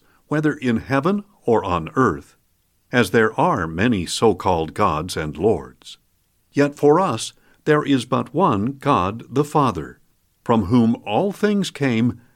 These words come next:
and for whom we exist. And there is but one Lord, Jesus Christ,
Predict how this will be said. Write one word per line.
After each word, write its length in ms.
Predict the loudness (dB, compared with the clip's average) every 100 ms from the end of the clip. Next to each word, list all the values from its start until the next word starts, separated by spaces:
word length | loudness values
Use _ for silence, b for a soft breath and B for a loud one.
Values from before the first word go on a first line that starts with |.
| _
and 220 | -2 -2
for 340 | 0 2 2
whom 480 | 0 -4 -2 -4 -6 -6
we 280 | -2 0
exist. 680 | -2 -2 0 0 -2 -14 -16 _ _ _ _ _ _ _ _
And 140 | -4 2
there 200 | 4 2
is 120 | 0
but 280 | -2 -4 -4
one 340 | 0 0 0
Lord, 540 | 0 0 0 -4 -14 _ _ _ _
Jesus 460 | -4 -2 -2 -4
Christ, 640 | -10 0 0 0 -8 -16